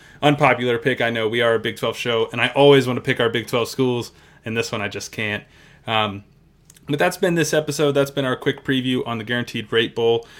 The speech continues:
If you don't already, subscribe to the network, uh, right here on YouTube. Get all of our videos when they release.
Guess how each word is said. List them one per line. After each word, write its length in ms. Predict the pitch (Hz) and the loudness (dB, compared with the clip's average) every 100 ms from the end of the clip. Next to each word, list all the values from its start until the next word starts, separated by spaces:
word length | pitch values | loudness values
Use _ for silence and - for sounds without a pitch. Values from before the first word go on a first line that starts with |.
| - | -10
If 240 | - 151 156 | -4 -4 -2
you 80 | |
don't 220 | 135 131 123 | 0 0 0
already, 400 | 120 113 113 113 | 0 0 -2 -4
subscribe 560 | - 107 - 135 143 | -8 -10 -6 -4 -4
to 100 | 147 | -4
the 80 | 127 | -4
network, 540 | 107 104 110 110 - - - - 107 | -4 -6 -4 -4 -4 -16 -20 -10 -4
uh, 160 | 104 | -2
right 200 | 104 120 | 0 -2
here 160 | 123 113 | 0 -2
on 140 | 110 | -4
YouTube. 380 | 107 104 110 107 | -8 -8 -10 -4
Get 120 | 113 | -2
all 160 | 113 120 | 0 0
of 100 | 117 | 2
our 100 | 113 | 0
videos 420 | 113 107 104 107 | 0 0 -2 -2
when 140 | 113 | -6
they 140 | 110 101 | -4 -4
release. 580 | 95 98 110 110 - | -6 -4 -4 -4 -8